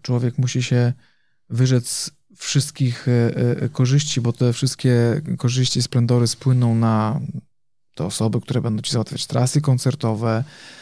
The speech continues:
wiz-, nie wiem, u-, udział w koncertach telewizyjnych, w różnych takich przedsięwzięciach, no to,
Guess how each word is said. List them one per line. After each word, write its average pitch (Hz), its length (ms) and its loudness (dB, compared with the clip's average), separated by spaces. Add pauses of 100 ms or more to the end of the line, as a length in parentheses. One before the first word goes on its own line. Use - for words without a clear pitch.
(160)
wiz-, 113 420 0
nie 117 160 2
wiem, 107 180 0
u-, - 300 -4
udział 123 320 2
w - 80 -8
koncertach 127 500 0
telewizyjnych, 127 800 2
w - 60 -8
różnych 123 240 -4
takich 123 240 -4
przedsięwzięciach, 120 840 0 (600)
no 117 300 2
to, 147 480 4